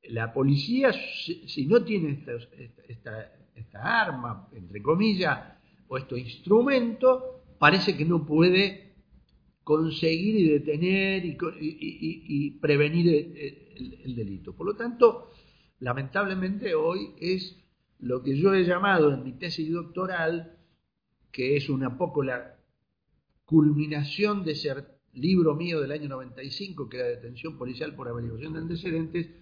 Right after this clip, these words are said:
en un, un libro que es, que culmina un poco mi tesis, que era, eh, Democracia y Derechos Humanos,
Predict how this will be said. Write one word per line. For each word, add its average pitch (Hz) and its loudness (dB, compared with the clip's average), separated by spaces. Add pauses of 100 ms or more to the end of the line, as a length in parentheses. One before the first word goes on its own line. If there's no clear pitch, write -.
(540)
en 131 0
un, 180 -2
un 156 -6
libro 180 4
que 165 2
es, - -8 (520)
que - -20
culmina 160 4
un 120 -18
poco 165 -4
mi 151 -6
tesis, 175 -8
que 151 -6
era, 160 -4 (400)
eh, 113 0
Democracia 160 0
y 151 2
Derechos 170 0
Humanos, 165 -6